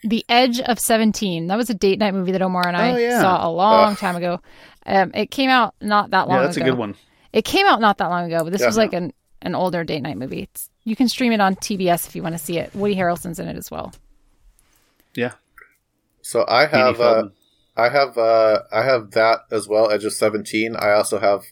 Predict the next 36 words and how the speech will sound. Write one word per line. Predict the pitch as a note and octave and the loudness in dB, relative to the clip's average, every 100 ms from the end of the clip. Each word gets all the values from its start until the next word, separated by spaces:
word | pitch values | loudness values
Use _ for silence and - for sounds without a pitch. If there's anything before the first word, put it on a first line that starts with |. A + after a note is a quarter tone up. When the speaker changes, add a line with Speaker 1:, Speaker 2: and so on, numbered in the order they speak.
| - | -2
Speaker 3:
a | G2+ G2 | 0 0
partner | - - G2+ F#2 | -2 -2 -2 -2
with | G2 F#2+ | -2 0
that | G#2 G#2+ | 0 0
is | F#2 | -6
Booksmart, | - G2+ - A2 G#2+ C#3+ - _ | -6 -6 -6 -2 0 -2 -4 _
which | - G2+ - | -6 -6 -4
almost | A2+ A2 G#2 - | -6 -4 -4 -4
feels | G#2+ G2 | -4 0
like | A2 | 2
Speaker 2:
Yes. | A#2 A2 G2 - - | 4 4 2 -2 -2
Speaker 3:
a, | A2 | -2
a | |
sister | - A#2 - C3 | 0 -2 0 -2
movie | C3+ C3 D3 | -2 -2 -4
to | - | -2
that | D3 D3+ | 0 0
movie. | D#3 E3+ A3 _ - - - - - - | -2 -4 -6 _ -20 -20 -20 -20 -20 -2
Uh, | G#2 G#2+ | 2 4
Speaker 2:
Yeah. | G#2 G2+ G#2 G2 _ - A2 | 6 6 4 2 _ -14 0
Speaker 3:
then | B2 A#2+ A#2 | 2 2 2
also | A#2 A#2 - A2+ | 4 4 2 0
the | A2 | 2
w-, | G#2+ G#2+ - | 2 0 -2
other | A2+ G#2+ | 0 2
one | G#2 G2+ G2+ | 0 -4 -2
that, | G2 F#2 - | 0 0 0
uh, | G2 F#2+ | 2 2
Chris | - G#2 | 0 -6
was | - | -4
talking | - G2+ | -4 -2
about | G2 F#2+ F#2 G2 | 0 0 0 -4
in | F#2+ | -8
the | F#2 | -6
same, | - G2 F#2+ F2+ F2+ | -2 -2 -2 -6 -6
uh, | F#2 F#2 | -2 0